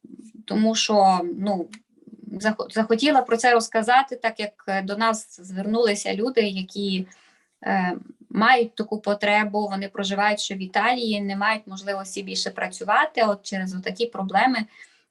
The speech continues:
які виникли там чи через паспорт, чи через те, що вони, ну, не можуть вибрати якусь довідку, у них то не виходить, і в них немає, е, м, коштів для, як то кажуть, себе утримати тут в Італії.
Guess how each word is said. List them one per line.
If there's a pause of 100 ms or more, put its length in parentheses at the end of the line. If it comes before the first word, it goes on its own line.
які
виникли
там
чи
через
паспорт,
чи
через
те,
що
вони,
ну, (1600)
не
можуть
вибрати
якусь
довідку,
у
них
то
не
виходить,
і
в
них
немає,
е, (1120)
м, (840)
коштів
для,
як
то
кажуть,
себе
утримати
тут
в
Італії.